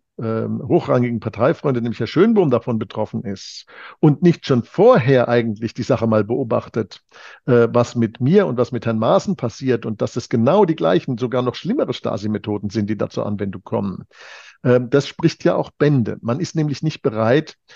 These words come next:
um des Prinzips willen und um der Fakten willen zu streiten, sondern man geht parteitaktisch vor.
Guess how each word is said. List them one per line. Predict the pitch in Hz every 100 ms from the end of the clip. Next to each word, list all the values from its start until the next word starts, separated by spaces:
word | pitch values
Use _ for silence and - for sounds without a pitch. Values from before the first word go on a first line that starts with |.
| -
um | - 160
des | 143 -
Prinzips | 135 113 104 101 -
willen | 117 107 104
und | 120 -
um | 127
der | 117
Fakten | - - - 101
willen | 107 107
zu | -
streiten, | - - 107 110 - 185 - -
sondern | - 147 143 143
man | 135 127
geht | 139 143
parteitaktisch | 135 - 120 120 107 - 110 -
vor. | - - -